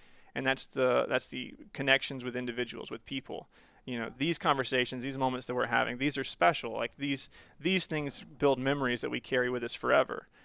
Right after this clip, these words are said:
You know, uh, something I do on my computer for an email of some sort, those,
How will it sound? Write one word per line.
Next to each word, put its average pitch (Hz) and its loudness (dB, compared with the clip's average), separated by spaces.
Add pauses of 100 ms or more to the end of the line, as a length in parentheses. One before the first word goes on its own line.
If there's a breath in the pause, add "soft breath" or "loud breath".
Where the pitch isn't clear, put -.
(220 soft breath)
You 120 -4
know, 107 -4
uh, 117 2
something 151 2
I 139 4
do 139 0
on 143 0
my 131 4
computer 131 -2
for 120 2
an 143 -4
email 165 4
of 135 2
some 160 -2
sort, 151 0
those, 151 4